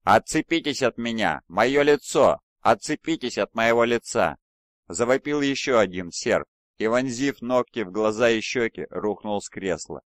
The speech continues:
На краю панели сканер замерцал, оживая, субэкран. Данаск уже знал, что он там увидит, но все же взглянул. Звезд больше не было,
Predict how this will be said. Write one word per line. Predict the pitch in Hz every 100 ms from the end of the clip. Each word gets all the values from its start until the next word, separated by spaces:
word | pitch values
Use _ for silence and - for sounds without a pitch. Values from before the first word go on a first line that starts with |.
| _ _ _ _ _ -
На | 104 120
краю | 139 147 151
панели | 139 147 143 135
сканер | - 135 131 120
замерцал, | 110 117 117 110 - 98 71 65 _ _
оживая, | 90 101 120 113 95 71 62 _
субэкран. | - - 120 117 113 98 73 65 _ _ _ _ _
Данаск | 87 120 147 160 -
уже | 147 143
знал, | 131 135 87 67 _
что | - - 127
он | 131 113
там | 117 120
увидит, | 113 104 73 -
но | 82 104
все | 101 120 110
же | 104
взглянул. | 92 104 104 101 82 69 _ _ _ _ _
Звезд | 82 87 127 147 127
больше | 139 139 - 139
не | 135 98
было, | 76 71